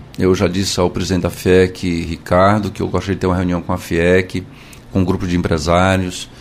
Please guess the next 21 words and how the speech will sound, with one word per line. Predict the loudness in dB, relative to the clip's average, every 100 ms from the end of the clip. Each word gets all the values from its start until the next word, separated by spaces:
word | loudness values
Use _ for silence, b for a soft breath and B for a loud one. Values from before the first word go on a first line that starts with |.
| B B B
Eu | -2
quero | 2 4
reunir | 6 4
com | 2
a | -2
Fecomércio, | 0 0 0 2 2 2 0 -4
eu |
quero | -2 0
reunir | 0 -4
com | -4
os | -6
sindicatos, | -6 -8 -2 0 2 2 0
voltar | -2 0 -2
a | -2
ter | -4
conversa | -2 -2 -4
com | -6
a | -4
C | -2
D | -2
L, | -2 0 2 2 0 -4